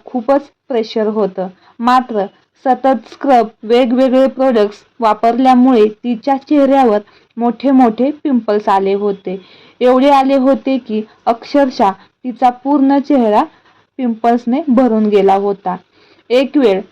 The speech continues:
अशी आली की चेहऱ्यावर मेकअप सुद्धा करू शकणार नव्हती, असं काही डॉक्टरांनी तिला सांगितलं. कारण चेहरा ठीक व्हायला जवळपास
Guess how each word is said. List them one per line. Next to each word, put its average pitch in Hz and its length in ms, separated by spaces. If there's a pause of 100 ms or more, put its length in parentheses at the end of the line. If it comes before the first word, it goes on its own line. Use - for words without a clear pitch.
अशी 247 320
आली 226 380 (380)
की 226 200
चेहऱ्यावर 247 720 (140)
मेकअप 240 480
सुद्धा 240 420 (280)
करू 262 260
शकणार 214 480
नव्हती, 196 440 (280)
असं 233 280
काही 254 340
डॉक्टरांनी 208 680
तिला 214 300
सांगितलं. 202 800 (580)
कारण 240 340
चेहरा 247 540 (320)
ठीक 277 280
व्हायला 233 300 (260)
जवळपास 240 560